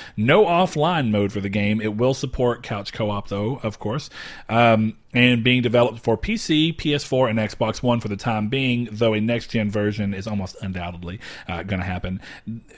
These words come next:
You know, one of the things that the team made sure to say is that the game is, quote, "not coming anytime soon." Uh, so I could definitely see this being a cross-gen game that either releases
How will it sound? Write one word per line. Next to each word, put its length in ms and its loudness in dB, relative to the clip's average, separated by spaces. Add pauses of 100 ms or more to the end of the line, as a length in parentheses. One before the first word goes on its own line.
(320)
You 120 2
know, 100 4
one 260 4
of 40 2
the 60 0
things 180 2
that 80 -2
the 80 -2
team 300 2
made 200 4
sure 180 -2
to 60 -6
say 280 2
is 80 2
that 80 -6
the 80 -4
game 260 0
is, 160 -2
quote, 340 -2 (280)
"not 420 2
coming 540 0
anytime 400 0
soon." 360 2 (400)
Uh, 300 0
so 460 4 (100)
I 220 6
could 260 0
definitely 380 2
see 180 -2
this 160 0
being 300 2
a 80 0
cross-gen 640 -2
game 380 -2
that 180 0
either 200 -2
releases 720 -2